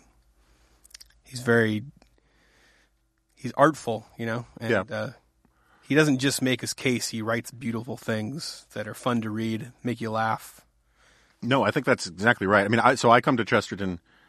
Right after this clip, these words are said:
Speaker 2: actually, I started reading a lot of Chesterton, um, when I was working on liberal fascism, in part because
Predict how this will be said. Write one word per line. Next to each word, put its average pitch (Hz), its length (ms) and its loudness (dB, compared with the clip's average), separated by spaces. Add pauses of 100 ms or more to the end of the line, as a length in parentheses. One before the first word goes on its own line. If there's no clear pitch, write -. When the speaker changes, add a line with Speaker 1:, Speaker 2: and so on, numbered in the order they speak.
(160)
Speaker 2:
actually, 98 320 0 (120)
I 104 120 2
started 113 260 4
reading 95 220 2
a 90 60 2
lot 90 160 4
of 85 60 -2
Chesterton, 87 560 -6 (640)
um, 76 560 -8 (160)
when 92 140 -6
I 82 40 -4
was 80 120 -8
working 85 200 -8
on 80 160 -6
liberal 82 180 -8
fascism, 92 640 0
in 95 120 -6
part 147 300 2
because 107 320 -2